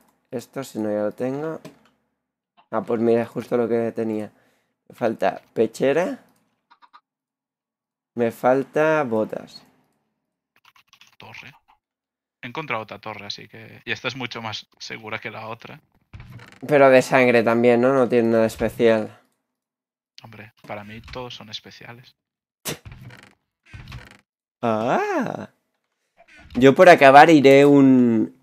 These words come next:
Speaker 1: Lo, lo del server son doscientos euros.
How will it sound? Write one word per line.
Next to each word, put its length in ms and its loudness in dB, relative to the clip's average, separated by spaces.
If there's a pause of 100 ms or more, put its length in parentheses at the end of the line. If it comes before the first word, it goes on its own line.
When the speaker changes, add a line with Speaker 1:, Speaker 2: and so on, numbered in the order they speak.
Speaker 1:
Lo, 220 4 (480)
lo 140 6
del 160 6
server 380 0
son 200 0
doscientos 600 -2
euros. 580 -2